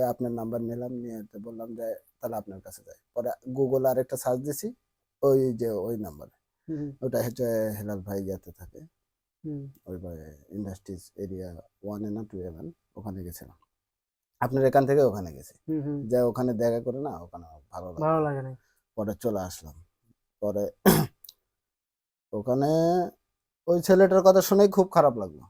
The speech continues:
Speaker 1: যেহেতু বাংলাদেশি,
Speaker 2: হুম।
Speaker 1: আর ওখানকার আরবাব, তারপর মিশরি, তারপরে এখানকার লোকাল।
Speaker 2: আচ্ছা, উনি কালকে তিন দিন না, তিন দিনে সাতটা জায়গায় ইন্টারভিউ দিয়েছে। তো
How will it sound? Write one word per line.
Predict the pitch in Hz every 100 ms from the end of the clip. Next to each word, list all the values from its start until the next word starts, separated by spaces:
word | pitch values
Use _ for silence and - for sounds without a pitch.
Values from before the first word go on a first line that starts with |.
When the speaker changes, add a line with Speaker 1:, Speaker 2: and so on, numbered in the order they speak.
| _ _
Speaker 1:
যেহেতু | - 143 147
বাংলাদেশি, | 156 156 143 120 110 92
Speaker 2:
হুম। | 82 _ 165
Speaker 1:
আর | 123 123
ওখানকার | 120 127 123 123
আরবাব, | 120 117 110 120 113 _ 104 110 - _ _ _
তারপর | 107 107 104 107
মিশরি, | 110 110 - 110 113 107
তারপরে | 98 95 92
এখানকার | 92 98 95
লোকাল। | 98 92 90 92
Speaker 2:
আচ্ছা, | - 170 - - -
উনি | 233 214 254 269 - -
কালকে | 185 185 180 185 180 - _ _ -
তিন | 196 190
দিন | 160 151
না, | 190 254 _ - _ _
তিন | 208 220 214
দিনে | 208 202 214 247 226
সাতটা | - 190 - 196
জায়গায় | 180 165 165
ইন্টারভিউ | 151 156 147 170
দিয়েছে। | 160 165 165 196 262 285 _ _ _
তো | -